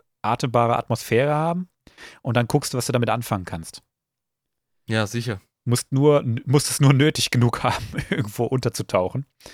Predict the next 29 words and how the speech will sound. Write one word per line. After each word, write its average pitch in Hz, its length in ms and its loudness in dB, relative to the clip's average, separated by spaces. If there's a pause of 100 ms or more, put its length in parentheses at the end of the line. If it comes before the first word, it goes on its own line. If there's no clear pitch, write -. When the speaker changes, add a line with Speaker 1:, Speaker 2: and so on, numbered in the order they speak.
(520)
Speaker 1:
Dann, 107 320 -2
äh, 107 420 -2 (140)
machst 120 260 0
du 127 40 -4
da 113 120 2
schon - 160 -2
irgendwie 95 240 -8
dein 90 200 -2
Ding. 80 180 -8 (680)
Aber 104 240 2
wenn 117 120 0
das 113 100 -2
Speaker 2:
Ja. 113 60 0
Speaker 1:
Imperium 135 420 0
da 143 120 0
ankommt 139 400 -2
und 117 120 -8
diese 110 260 -2
wenige 123 360 -2
Ackerfläche, 131 500 -4
die 117 100 -6
da 117 120 0
ist, - 260 -8
aufbaut 147 520 -2
und 120 120 -6
die 113 60 -4
Infrastruktur, 120 1000 -4
äh, - 80 -18 (380)
übernimmt, 113 540 0